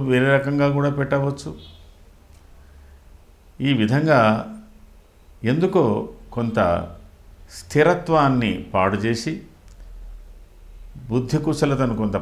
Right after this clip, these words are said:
పాడు చేసి, దేశత్యాగం చ అన్నాడు ఇక్కడ. దేశత్యాగం అంటే రాజుల కాలంలో పనిష్మెంట్ లాగా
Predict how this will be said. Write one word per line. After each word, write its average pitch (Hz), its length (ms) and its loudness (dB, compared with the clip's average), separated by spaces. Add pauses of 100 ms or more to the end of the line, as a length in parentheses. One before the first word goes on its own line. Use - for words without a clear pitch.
పాడు 92 280 0
చేసి, 117 300 -4 (2250)
దేశత్యాగం 135 840 2
చ - 140 -4
అన్నాడు 95 320 -4
ఇక్కడ. - 200 -10 (440)
దేశత్యాగం 110 680 0
అంటే 127 300 -2 (3500)
రాజుల 110 480 2
కాలంలో 107 480 2 (1800)
పనిష్మెంట్ 110 580 0
లాగా 95 160 2